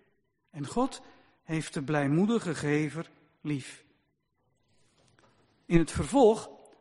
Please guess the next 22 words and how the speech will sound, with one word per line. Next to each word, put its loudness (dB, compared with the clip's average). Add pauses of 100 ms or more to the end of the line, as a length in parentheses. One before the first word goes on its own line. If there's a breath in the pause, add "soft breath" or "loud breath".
(320)
van -6
dit, -4 (920)
van -8
deze -2
psalm -2
is -6 (160)
het -10
zo -2
duidelijk 0
dat -2
de -2 (320)
Satan -2
het -6
erom -2
te -8
doen 6
is 0 (840 loud breath)
dat -8
die -10 (100)
oprechte -4
gaat -6
wankelen. 6